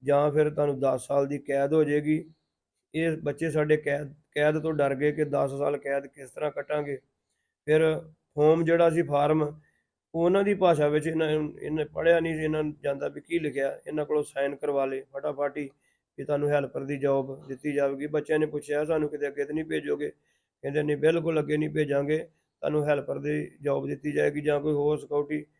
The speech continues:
ਹੈੱਡਕੁਆਟਰ ਜਾਂ ਕਿਸੇ, ਕਿਤੇ ਤੁਹਾਨੂੰ ਦਿਆਂਗੇ।" ਪਰ ਉਹਨਾਂ ਨੂੰ ਉੱਥੋਂ ਫਿਰ ਸਿੱਧਾ ਹੀ ਚੱਕ ਕੇ ਕੈਂਪ 'ਚ ਲੈ ਗਏ। ਕੈਂਪ ਵਿੱਚ ਜਾ ਕੇ ਗਿਆਰਾਂ ਦਿਨ ਦੀ ਟ੍ਰੇਨਿੰਗ ਦੇ ਕੇ ਸਿੱਧਾ ਯੂਕਰੇਨ ਲੈ ਗਏ ਨੇ,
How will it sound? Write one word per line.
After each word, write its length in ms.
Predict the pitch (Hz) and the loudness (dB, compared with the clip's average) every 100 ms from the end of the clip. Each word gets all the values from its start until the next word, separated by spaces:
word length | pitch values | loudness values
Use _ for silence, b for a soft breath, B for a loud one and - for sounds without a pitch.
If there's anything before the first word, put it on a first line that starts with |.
| _ - | _ -6
ਹੈੱਡਕੁਆਟਰ 460 | 143 139 147 147 147 | -6 -2 -4 -4 -6
ਜਾਂ 260 | 139 143 | -4 -4
ਕਿਸੇ, 340 | 143 143 139 143 | -2 -6 -6 -8
ਕਿਤੇ 300 | - 147 143 | -10 -16 -8
ਤੁਹਾਨੂੰ 260 | 151 147 | -6 -4
ਦਿਆਂਗੇ।" 420 | 131 151 156 135 127 _ _ _ _ - | 0 2 2 0 -6 _ _ _ _ 2
ਪਰ 140 | 160 | 4
ਉਹਨਾਂ 220 | 170 170 | 6 6
ਨੂੰ 120 | 170 165 | 4 2
ਉੱਥੋਂ 260 | 160 170 | 0 0
ਫਿਰ 140 | 160 160 | 2 -2
ਸਿੱਧਾ 280 | 165 165 | 0 4
ਹੀ 60 | 175 | 4
ਚੱਕ 240 | 165 151 - | 2 -6 -4
ਕੇ 120 | 151 | -6
ਕੈਂਪ 340 | 147 139 139 | -2 -4 -4
'ਚ 60 | 147 | -4
ਲੈ 240 | 143 143 | -2 -2
ਗਏ। 160 | 143 139 _ _ _ _ | -4 -8 _ _ _ _
ਕੈਂਪ 300 | 147 151 143 | -2 0 0
ਵਿੱਚ 200 | 151 151 | -4 -4
ਜਾ 200 | 139 139 | 0 0
ਕੇ 120 | 139 139 | 0 0
ਗਿਆਰਾਂ 320 | 139 135 143 | 0 2 2
ਦਿਨ 180 | 139 139 | 0 -2
ਦੀ 80 | 139 | -8
ਟ੍ਰੇਨਿੰਗ 320 | 139 135 143 | -8 -8 -6
ਦੇ 220 | 139 139 | -4 -4
ਕੇ 180 | 139 135 _ _ _ - | -4 -14 _ _ _ -8
ਸਿੱਧਾ 280 | 165 160 | 0 2
ਯੂਕਰੇਨ 440 | 156 143 135 135 143 | 4 0 -2 -2 0
ਲੈ 200 | 143 139 | 0 0
ਗਏ 120 | 139 | 0
ਨੇ, 200 | 139 | -2